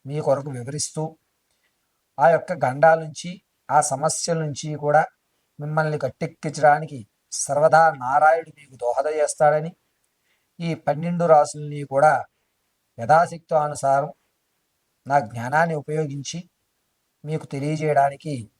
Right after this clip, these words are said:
మీ ముందుకు రావడం జరుగుతోంది. తదనంతరము మకర రాశి మాట.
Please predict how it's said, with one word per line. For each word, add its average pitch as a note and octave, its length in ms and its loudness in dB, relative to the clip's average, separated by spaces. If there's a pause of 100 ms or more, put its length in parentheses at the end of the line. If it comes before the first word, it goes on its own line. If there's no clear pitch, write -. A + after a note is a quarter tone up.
(280)
మీ D3+ 120 -6
ముందుకు C#3+ 300 -2
రావడం C3+ 320 4
జరుగుతోంది. A2 460 -10 (1040)
తదనంతరము E3+ 680 -2 (840)
మకర D3 260 0
రాశి D#3 260 0
మాట. A2 140 -20